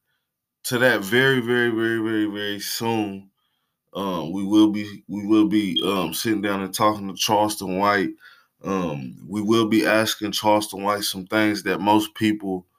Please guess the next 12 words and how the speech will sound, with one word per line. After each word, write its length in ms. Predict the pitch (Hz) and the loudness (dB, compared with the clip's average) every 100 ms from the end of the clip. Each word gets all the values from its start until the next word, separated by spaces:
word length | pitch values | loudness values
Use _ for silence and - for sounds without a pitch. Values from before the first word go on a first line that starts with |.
| _ _ _ _ 82 | _ _ _ _ -4
are 80 | |
scared 400 | - - 113 117 | -4 0 2 4
to 140 | 110 78 | 2 4
ask 300 | 110 110 - | 4 4 2
Charleston 500 | 110 107 107 104 107 | 2 2 2 -6 -4
White. 320 | 107 110 110 - | -2 -2 -4 -6
Um, 420 | 95 85 64 - _ _ _ _ _ | -6 -6 -8 -14 _ _ _ _ _
we 160 | 98 110 | 2 4
will 160 | 107 104 | 4 4
touch 280 | 117 107 | 0 0
on 200 | 110 104 | 0 -2
things 680 | 98 110 110 107 101 - | 0 2 4 2 -2 -10